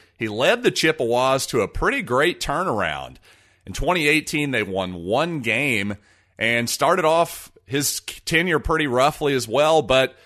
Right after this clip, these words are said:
they turned it around, winning six of their last seven for an eight-win season and a berth in the New Mexico Bowl. Now, the twenty twenty season was a bit more of a rebuilding year for the Chips.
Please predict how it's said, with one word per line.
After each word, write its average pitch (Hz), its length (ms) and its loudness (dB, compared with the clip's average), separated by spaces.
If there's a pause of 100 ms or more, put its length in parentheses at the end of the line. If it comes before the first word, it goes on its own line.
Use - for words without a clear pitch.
they 107 140 -2
turned 147 340 0
it 143 80 0
around, 120 540 2
winning 117 260 -4
six - 320 -4
of 120 60 -8
their 110 160 -2
last 107 340 -2
seven 110 500 0 (220)
for 98 180 -2
an 98 60 -2
eight-win 113 580 -2
season 110 520 -6
and 95 100 -6
a - 20 -6
berth 107 520 -4 (440)
in 143 400 0 (240)
the 113 120 -4
New 120 160 0
Mexico 113 680 0
Bowl. 85 560 -4 (1040)
Now, 139 140 0
the 135 80 -2
twenty 190 380 2
twenty 180 340 0
season 131 540 0
was 110 400 2
a 110 80 0
bit 160 320 0
more 151 400 2
of 110 160 -2
a 107 80 0
rebuilding 120 840 0
year 95 380 -2 (460)
for 165 300 0
the 135 80 0
Chips. 151 680 0